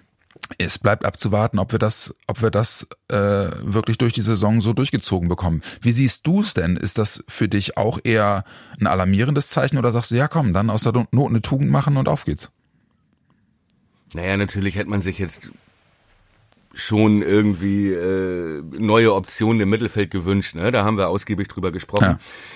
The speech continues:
Speaker 2: Es geht jetzt nicht. Ähm, ja, ich glaube, das Spiel jetzt in Freiburg,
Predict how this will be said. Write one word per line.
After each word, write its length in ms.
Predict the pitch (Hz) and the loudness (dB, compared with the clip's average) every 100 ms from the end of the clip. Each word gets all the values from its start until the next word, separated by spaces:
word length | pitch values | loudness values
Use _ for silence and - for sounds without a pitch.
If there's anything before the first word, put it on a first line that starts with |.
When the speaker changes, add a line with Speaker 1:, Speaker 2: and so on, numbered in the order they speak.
| - - | -12 -8
Speaker 2:
Es 180 | 113 | -6
geht 240 | - 123 131 | 0 0 2
jetzt 260 | 139 - | 0 0
nicht. 300 | 139 135 - - - - - - | 0 0 -2 -18 -20 -20 -20 2
Ähm, 360 | 120 120 117 - - | 4 6 2 -2 -8
ja, 240 | 110 143 165 | 0 2 2
ich 160 | 110 | -2
glaube, 280 | - 120 151 | 0 2 2
das 160 | 131 117 | 0 -4
Spiel 320 | - 127 160 | -2 0 2
jetzt 280 | 139 139 - | 0 -2 -4
in 140 | 123 | -4
Freiburg, 580 | - 104 151 160 160 | 0 2 4 4 2